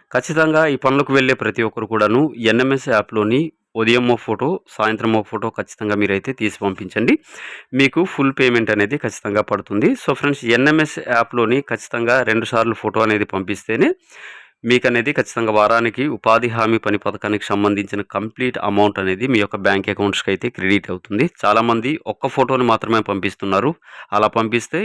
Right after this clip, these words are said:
ఉపాధి హామీ పని పథకానికి సంబంధించిన అమౌంట్ అనేది మీకు సగం మాత్రమే పడే అవకాశం అయితే ఉంది. ఖచ్చితంగా ఉదయం తొమ్మిది గంటలకు ఫోటో పంపించండి, సాయంత్రం నాలుగు గంటలకు ఫోటో పంపించండి. మీకు అనేది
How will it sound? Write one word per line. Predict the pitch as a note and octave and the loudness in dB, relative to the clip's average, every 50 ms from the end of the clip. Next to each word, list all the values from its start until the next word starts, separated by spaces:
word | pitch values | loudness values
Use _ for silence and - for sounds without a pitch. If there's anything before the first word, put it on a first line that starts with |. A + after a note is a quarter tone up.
| G3 G#2+ G#2 | -4 -8 -10
ఉపాధి | F#2+ - A2 A2 A2 A2+ A2+ | -8 -2 -2 0 0 0 0
హామీ | A2 G#2+ G#2+ A2+ G#2 - | 0 0 0 -2 -2 -2
పని | G#2 G2+ - - | -6 -6 -6 -6
పథకానికి | G2 G2 - - G2+ G2+ F#2+ - - | -8 -8 -6 -6 -6 -6 -6 -6 -6
సంబంధించిన | G2 G2+ G2 G2 G2+ F#2+ - G2+ F#2 F2 F2+ | -2 0 0 0 0 -2 -2 -6 -4 -4 -2
అమౌంట్ | F2+ F#2+ G2 F#2+ - - F#2 | 0 2 0 0 0 -4 -4
అనేది | F#2 F#2+ F#2+ C3 D3+ - _ _ _ _ _ _ _ _ _ _ _ _ - | -4 -2 0 -2 -2 -2 _ _ _ _ _ _ _ _ _ _ _ _ -6
మీకు | G#2 G2+ - - - | -6 -6 -6 -2 -4
సగం | G#2+ - A#2 A2+ A2 A2 | -2 -2 0 0 2 2
మాత్రమే | A2 G#2 A#2 A#2+ C3 C#3 C3 - | 2 2 2 0 0 0 0 0
పడే | G#2+ G2+ G2+ G2 | 0 2 2 0
అవకాశం | G2 F#2+ - G2+ G2 - G#2+ G2+ F#2+ | 0 0 -2 -6 -6 -4 -2 -2 -4
అయితే | F#2 - G2 G2 F#2+ | -2 -2 -4 -2 -2
ఉంది. | G2 A#2+ D3+ D3+ - - | -2 -2 -6 -6 -6 -8
ఖచ్చితంగా | G2 F#2+ - - G#2+ G2+ A2 D3 F3+ - - - | -10 -10 -4 -4 -4 -2 0 0 -2 -2 -4 -6
ఉదయం | A2 G2+ G#2+ A#2 B2+ - G#2+ | -4 0 0 0 0 0 0
తొమ్మిది | G#2 G#2 G2+ G2+ G2+ | -2 0 2 2 2
గంటలకు | G2 G2 - - - G#2 G2 - | 2 0 -2 -6 -6 -6 -6 -6
ఫోటో | G2+ F#2 G#2 F#2 G#2 | -8 -6 -6 -2 -2
పంపించండి, | G2+ G2 - G2+ F#2+ - G2+ G2 B2 E3+ - - | -2 -2 0 -4 -4 -4 -4 -4 -4 -6 -6 -2
సాయంత్రం | - G2 G2 G#2 A2 G#2+ - B2 A#2+ G#2+ G2+ | 2 2 2 2 2 0 -2 -2 0 2 2
నాలుగు | G2 G2+ G#2 G2+ G#2 | 4 2 2 0 -2
గంటలకు | G2 - - G2+ - G2 - - | -2 -4 -8 -10 -10 -10 -4 -4
ఫోటో | G#2 F#2+ G#2 G2 - | -4 -2 -2 -4 -2
పంపించండి. | G2 G2 F#2 G2+ F#2+ - - G2+ A#2 - _ _ _ _ _ _ _ _ _ _ _ _ _ _ | -4 -4 -4 -4 -6 -4 -4 -2 -2 -4 _ _ _ _ _ _ _ _ _ _ _ _ _ _
మీకు | G2 G2+ A2 A#2 A#2+ | -2 -2 0 0 2
అనేది | A2 G#2+ G#2+ G#2 D3+ | 0 0 0 -2 -2